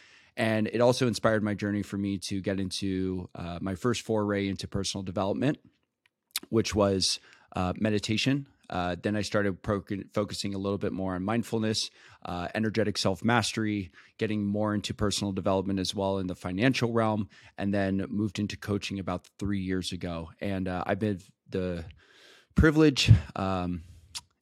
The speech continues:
and also the ability to work with hundreds of people in the realms of areas of abundance, love, business, and in life.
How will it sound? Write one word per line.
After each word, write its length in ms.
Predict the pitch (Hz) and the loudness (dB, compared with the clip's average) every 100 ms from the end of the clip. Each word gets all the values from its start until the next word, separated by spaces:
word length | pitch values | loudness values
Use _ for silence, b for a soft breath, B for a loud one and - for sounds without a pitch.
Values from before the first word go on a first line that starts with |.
| - | 2
and 100 | 107 | 4
also 320 | 104 - 107 | 4 4 2
the 260 | 95 98 - | 4 0 0
ability 440 | 92 110 107 104 | 0 2 2 0
to 140 | 95 98 | -4 -4
work 300 | 98 98 - | -4 -4 -4
with 280 | 98 90 - | -2 -2 -6
hundreds 380 | - 120 107 | -2 0 0
of 120 | 104 87 | -4 -4
people 480 | 110 - 101 101 | -6 -2 -2 0
in 480 | 95 - 90 92 90 - | -2 -6 -6 -4 -6 -8
the 100 | 92 | -8
realms 300 | 92 92 90 | -4 -4 -4
of 80 | 87 | -6
areas 400 | 92 92 90 87 | -4 -4 -4 -6
of 160 | 82 | -8
abundance, 500 | 80 107 110 104 92 | -4 0 0 0 -4
love, 320 | 98 92 90 92 | -2 -2 -2 -4
business, 400 | 92 87 87 - | -4 -4 -6 -8
and 160 | 87 | -10
in 140 | 80 80 | -12 -12
life. 340 | 73 64 - | -14 -14 -20